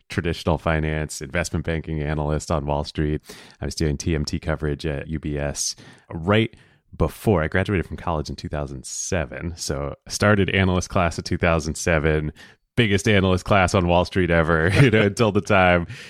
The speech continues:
It was a really great six months. Then the financial crisis happened. I lived through that on Wall Street.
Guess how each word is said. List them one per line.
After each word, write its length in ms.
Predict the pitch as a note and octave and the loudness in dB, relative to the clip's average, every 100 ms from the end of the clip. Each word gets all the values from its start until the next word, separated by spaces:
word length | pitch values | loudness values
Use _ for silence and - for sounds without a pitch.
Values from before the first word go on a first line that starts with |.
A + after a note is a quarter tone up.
| - | -6
It 120 | - | 2
was 180 | G2 F2 | 4 4
a 60 | D#2 | 2
really 580 | E2 A#2 E3 D#3+ C#3 | -4 -4 2 4 4
great 280 | G#2+ A#2 G#2 | 4 4 2
six 300 | - G#2 - | 2 -2 2
months. 460 | G2+ E2+ D2 - - _ - _ _ - | 4 4 2 -2 -10 _ -20 _ _ -4
Then 160 | G2+ | 0
the 60 | F2+ | 0
financial 320 | D#2 F2 F#2+ | 0 -2 0
crisis 320 | F2 D#2 E2 | 0 -2 -2
happened. 420 | D#2 C#2 D2 C2+ C2+ _ - - - _ - | -2 -4 -4 -8 -10 _ -20 -20 -20 _ -4
I 300 | F2 F2+ D#2+ D#2 | 0 2 0 -4
lived 380 | - G2+ G#2 - | -2 2 2 2
through 160 | G2 | 2
that 340 | E2 F2+ F2+ - | 4 2 2 0
on 220 | F2+ D#2 | -2 0
Wall 180 | E2 F2 | 0 0
Street. 400 | - F2 D2+ | 0 -2 0